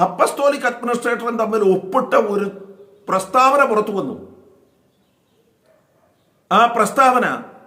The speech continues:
ചങ്ങനാശ്ശേരിക്കാരനായ ആർച്ച് ബിഷപ്പ് ഇന്ന് വെട്ടിത്തിരുത്തുകയാണ്. നിങ്ങൾ മനസ്സിലാക്കേണ്ട ഒരു കാര്യമുണ്ട്.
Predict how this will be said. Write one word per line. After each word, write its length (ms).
ചങ്ങനാശ്ശേരിക്കാരനായ 1200
ആർച്ച് 320
ബിഷപ്പ് 340
ഇന്ന് 160
വെട്ടിത്തിരുത്തുകയാണ്. 880
നിങ്ങൾ 160
മനസ്സിലാക്കേണ്ട 760
ഒരു 160
കാര്യമുണ്ട്. 400